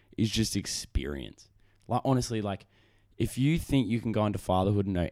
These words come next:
everything there is to know about fatherhood, you're either gonna come out sad, or you're gonna come out disappointed, or you're gonna come out as both. 'Cause like I say, every single week, when that little thing comes out, they are all different. There is no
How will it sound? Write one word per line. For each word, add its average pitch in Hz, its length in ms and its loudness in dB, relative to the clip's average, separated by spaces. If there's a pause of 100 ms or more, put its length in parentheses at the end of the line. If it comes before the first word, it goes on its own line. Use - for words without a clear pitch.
everything 104 800 2
there 98 200 2
is 92 240 -2
to - 160 -2
know 82 260 2
about 85 260 4
fatherhood, 104 680 2 (540)
you're 107 300 4
either 120 240 4
gonna 107 180 0
come - 320 0
out 107 240 0
sad, 107 640 0 (100)
or 104 80 0
you're 95 120 2
gonna 98 160 0
come 101 180 -4
out 92 180 -4
disappointed, 110 680 -2
or 87 100 0
you're 95 100 0
gonna 90 200 2
come 92 160 -6
out 85 160 -4
as 76 80 -10
both. 67 520 -4 (380)
'Cause 107 260 6
like 104 240 8
I 131 120 8
say, 92 240 4
every 110 320 4
single 120 320 4
week, 85 360 0 (440)
when 98 220 2
that 120 200 4
little 139 220 4
thing 123 260 6
comes 104 320 2
out, 87 380 0 (420)
they 107 220 2
are 110 200 12
all 104 140 12
different. - 480 -2 (160)
There 107 200 4
is 110 140 4
no 104 520 4